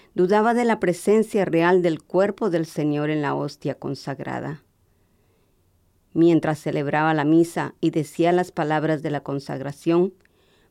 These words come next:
vio que la hostia se convertía en carne y el vino en sangre.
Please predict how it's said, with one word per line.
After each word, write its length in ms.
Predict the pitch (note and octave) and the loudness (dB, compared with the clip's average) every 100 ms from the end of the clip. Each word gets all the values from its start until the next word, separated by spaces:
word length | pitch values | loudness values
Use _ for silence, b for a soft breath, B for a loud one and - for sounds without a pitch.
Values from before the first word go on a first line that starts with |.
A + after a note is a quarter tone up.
| _ | _
vio 380 | D#3+ G3 A#3 A#3 | -8 0 2 2
que 100 | C4 | 0
la 180 | A#3+ F3+ | 2 2
hostia 440 | F3 G3 - F#3 | 2 0 -2 -4
se 160 | F3+ D3+ | -2 -6
convertía 640 | D3 D3 D3 - E3 D#3 | -2 0 0 -2 -2 0
en 100 | C#3+ | -2
carne 580 | C#3 D3+ E3+ G3+ G#3+ A3 _ _ - | -2 -2 0 0 0 -6 _ _ -2
y 140 | F#3 | 2
el 140 | E3 | 2
vino 340 | C#3 D#3 D#3+ D#3+ | 2 4 4 4
en 100 | D#3+ | 0
sangre. 580 | - C3 C3+ - C#3+ | -2 -6 -6 -8 -12